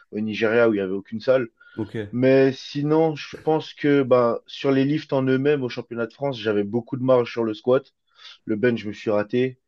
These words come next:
Speaker 1: Et le deadlift, je pense qu'il y avait un petit peu de marge, un tout petit peu.
Speaker 2: Pour, euh, contextualiser, tu peux nous rappeler ce que t'as fait comme barre là au, au France ?
Speaker 1: Alors, au squat, j'ai fait trois cent soixante-deux virgule cinq kilos.
Speaker 2: Ouais.
Speaker 1: Au développé couché, j'ai fait deux cent quinze. Et au soulevé de terre, j'ai fait trois cent deux virgule cinq kilos aussi.
Speaker 2: Ok.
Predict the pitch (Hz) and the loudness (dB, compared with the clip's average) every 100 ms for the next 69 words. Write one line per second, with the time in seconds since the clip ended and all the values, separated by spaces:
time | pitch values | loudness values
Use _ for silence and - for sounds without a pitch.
0 | _ 107 107 104 98 98 110 113 - - | _ -8 -4 -4 -4 -4 -6 -8 -10 -8
1 | 113 - 107 98 98 98 - 101 101 95 | -8 -6 -4 -2 -4 -6 -10 -8 -6 -6
2 | 90 - _ _ - - 95 - _ _ | -8 -20 _ _ -18 -16 -18 -20 _ _
3 | _ _ - 113 120 113 123 117 - 127 | _ _ -8 0 2 2 0 -4 -4 -4
4 | 120 139 151 - 127 127 117 139 127 117 | -2 -2 -4 -4 -2 0 0 -2 -8 -6
5 | 107 107 143 120 127 135 123 120 110 123 | -6 -4 -4 0 0 0 -2 -4 -6 -8
6 | 143 143 - _ _ _ _ _ _ _ | -8 -8 -12 _ _ _ _ _ _ _
7 | - 120 117 117 - 120 - 165 123 120 | 0 4 4 2 -4 -6 2 4 4 -4
8 | 120 143 143 143 139 131 127 123 123 110 | -6 -6 -6 -6 -8 -6 -4 -2 -2 -4
9 | 110 107 113 113 - 117 147 _ _ 113 | -6 -6 -8 -6 -4 -4 -4 _ _ -2
10 | 120 - _ _ _ _ _ _ - 123 | 0 -4 _ _ _ _ _ _ -4 -2
11 | 120 120 120 123 - 143 117 110 107 113 | 0 0 -2 -4 -8 -8 -8 -8 -6 -6
12 | 117 117 131 135 127 110 _ _ _ _ | -8 -6 -2 -2 -4 -8 _ _ _ _
13 | - 107 113 117 110 113 123 120 107 107 | -6 -4 -4 -6 -6 -2 0 -2 -4 -10
14 | - 113 117 107 110 104 107 107 101 - | -10 -10 -8 -6 -8 -8 -10 -12 -14 -12
15 | 95 92 - - - | -10 -10 -12 -16 -10